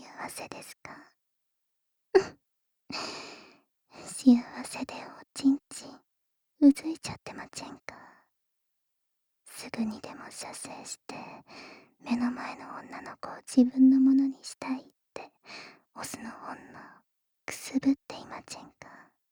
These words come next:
でも、まだ出しちゃダメです。言ったでしょ？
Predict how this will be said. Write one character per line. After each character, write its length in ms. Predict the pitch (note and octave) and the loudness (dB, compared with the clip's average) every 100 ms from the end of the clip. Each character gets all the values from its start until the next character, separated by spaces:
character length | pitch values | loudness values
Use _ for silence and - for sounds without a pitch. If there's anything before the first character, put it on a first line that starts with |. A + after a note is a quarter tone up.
| _ _ _ _ _ _ _ _ _ _ - | _ _ _ _ _ _ _ _ _ _ 4
で 160 | A3+ | 6
も、 80 | G#3+ - C#4 - _ _ _ _ _ _ _ - | 4 -4 -8 -10 _ _ _ _ _ _ _ 12
ま 160 | C4+ | 12
だ 180 | C4+ B3 | 12 8
出 200 | B3 B3+ | 8 4
し 100 | - | 4
ち 160 | - A#3 | 2 4
ゃ 60 | |
ダ 160 | A3+ G#3+ | 6 6
メ 160 | A#3 | 4
で 160 | A#3+ A3+ | 4 -2
す。 180 | - - _ _ _ _ _ _ _ _ _ _ _ - | -2 -16 _ _ _ _ _ _ _ _ _ _ _ 6
言 120 | G#3+ | 6
っ 20 | - _ | 6 _
た 100 | B3+ | 6
で 120 | C4 | 6
し 180 | B3+ | 4
ょ？ 40 | - | 2